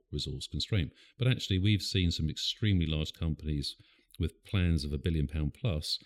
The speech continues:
deciding to use the, the Master Trust route. And on the flip side, there are relatively modest sized companies who do have time and resource required to give their employees an exceptionally good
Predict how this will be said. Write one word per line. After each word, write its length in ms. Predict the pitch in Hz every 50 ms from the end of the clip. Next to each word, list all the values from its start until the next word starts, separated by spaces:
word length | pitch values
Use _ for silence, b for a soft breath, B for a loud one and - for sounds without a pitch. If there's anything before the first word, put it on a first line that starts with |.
| B B B
deciding 420 | - 82 - 82 76 73 78 76
to 120 | - - 78
use 240 | 76 73 73 - -
the, 220 | 71 71 71 69 -
the 60 | -
Master 320 | 73 73 73 69 - - -
Trust 240 | - - 67 - -
route. 360 | 92 90 82 73 69 - - - _ _ _ _ _ b b b b b b b b b b b
And 120 | - 92
on 80 | 87 85
the 60 | 87
flip 280 | - - 127 - - -
side, 320 | - - 95 101 117 123
there 160 | - 98 87
are 60 | 85 82
relatively 400 | 87 92 87 - - - 95 87
modest 340 | 104 127 135 113 101 -
sized 260 | - 80 73 73 - -
companies 500 | - 78 73 - - 80 78 73 - -
who 100 | 95 87
do 260 | - 113 117 113 110
have 360 | 90 92 92 87 87 80 - - B B B B B B
time 240 | - - 92 85 85
and 100 | 82 80
resource 540 | 76 73 78 65 65 73 82 - - -
required 460 | 80 - _ - 95 78 69 71 73 -
to 120 | - -
give 180 | - 92 80 -
their 140 | 104 104
employees 400 | 101 90 - - 73 73 76 - -
an 60 | -
exceptionally 540 | 71 - - - - - - - 95 90 87
good 240 | - 71 80 80